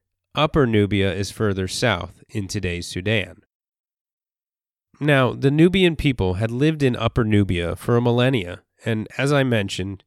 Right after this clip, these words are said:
as Egypt's fortunes waxed and waned, it eventually gained and lost, and gained again, some amount of control over the region.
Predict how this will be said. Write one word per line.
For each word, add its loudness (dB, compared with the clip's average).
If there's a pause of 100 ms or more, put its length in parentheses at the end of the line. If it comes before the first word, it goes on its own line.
(260)
as -4
Egypt's -6
fortunes -2
waxed -2
and -2
waned, -6 (260)
it -2
eventually 0
gained -2 (180)
and -2
lost, -2 (180)
and -6
gained -2
again, -4 (360)
some 2
amount 6
of -4
control 0
over -4
the -4
region. -2